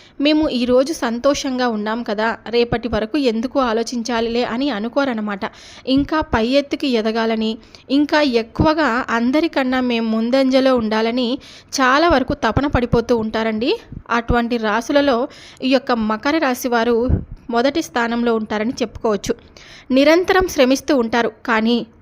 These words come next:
అభివృద్ధి సాధించాలన్న తపన వీరికి స-, ఎక్కువగా వీరికి, అంటే, వీరి సుఖ జీవితానికి దూరం చేస్తుంది, కానీ వ్యక్తిగత ప్రతిష్టకు మాత్రం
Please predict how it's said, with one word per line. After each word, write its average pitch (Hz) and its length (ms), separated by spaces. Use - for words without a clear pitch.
అభివృద్ధి 320 540
సాధించాలన్న 269 920
తపన 247 340
వీరికి 247 520
స-, - 180
ఎక్కువగా 330 560
వీరికి, 262 300
అంటే, 302 300
వీరి 294 180
సుఖ - 260
జీవితానికి 311 640
దూరం 254 460
చేస్తుంది, 269 440
కానీ 226 420
వ్యక్తిగత 269 420
ప్రతిష్టకు 269 560
మాత్రం 247 400